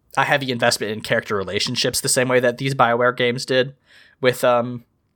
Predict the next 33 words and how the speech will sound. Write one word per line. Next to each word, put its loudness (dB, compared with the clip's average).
Mass 0
Effect, 0
notably, 2
but 2
also 4
here 0
in, -2
in -4
Dragon 0
Age. -2
So, 2
like, 4
Layla, 2
if 2
we -2
were 2
to 0
make 2
something 2
like 4
a 4
big 2
narrative 2
or, -12
or -2
story-centric 0
change -2
to 0
an -2
established 2
genre 2
of -6
game, -8